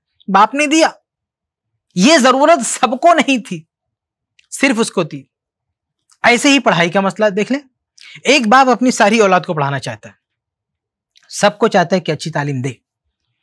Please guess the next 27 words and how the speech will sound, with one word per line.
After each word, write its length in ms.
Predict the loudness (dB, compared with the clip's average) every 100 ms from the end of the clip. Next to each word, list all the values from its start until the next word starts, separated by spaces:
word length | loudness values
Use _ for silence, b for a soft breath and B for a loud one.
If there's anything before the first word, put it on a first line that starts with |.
| B B B
उसमें 220 | -8 -4 -2
कोई 120 | 0
पढ़ 140 | 0 -2
पाता 240 | -2 -4
है, 40 |
कोई 120 | -8 -10
नहीं 100 | -10
पढ़ 120 | -16
पाता। 220 | _ _ _ _ _ _ b b b b
अब 140 | 0 2
एक 120 | 4
आदमी 200 | 4 2
पढ़ 480 | -2 _ _ 2 4
रहा 260 | 2 2 2
है, 160 | 2
मेहनत 340 | 2 2 0 0
कर 140 | -2
रहा 120 | 0
है, 120 | -2 -2
उसको 260 | 0 -2
इसी 140 | -2 -4
तरह 180 | -2 -2
से 120 | -2
खर्चे 240 | -4 -2
लग 140 | -4
रहे 80 |
हैं, 60 | -4